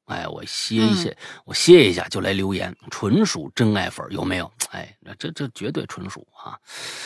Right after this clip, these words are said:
Speaker 2: 嗯。
Speaker 1: 啊，小时候呢，很害怕这个黑洞洞的楼道，你看，都是说楼道。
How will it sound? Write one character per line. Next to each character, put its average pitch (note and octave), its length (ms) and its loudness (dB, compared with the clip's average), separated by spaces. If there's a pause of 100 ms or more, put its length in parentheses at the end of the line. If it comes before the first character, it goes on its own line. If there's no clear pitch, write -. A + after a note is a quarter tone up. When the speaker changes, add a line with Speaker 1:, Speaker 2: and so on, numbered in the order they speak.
(140)
Speaker 2:
嗯。 G3+ 200 -4 (160)
Speaker 1:
啊， G2+ 480 0
小 G2 320 -2
时 F#2+ 100 0
候 B2+ 180 6
呢， G#2+ 140 2
很 G2+ 160 -6
害 G2+ 240 -6
怕 G#2 200 -4
这 F#2 100 -8
个 F#2+ 60 -12
黑 G#2+ 180 -4
洞 G#2 160 -2
洞 G2 160 -2
的 F#2 60 -6
楼 F#2 200 -6
道， F#2+ 200 -4 (220)
你 F2 120 -14
看， F2 120 -12
都 G#2 140 -4
是 G2 60 -8
说 F2+ 120 -10
楼 E2+ 160 -14
道。 - 180 -18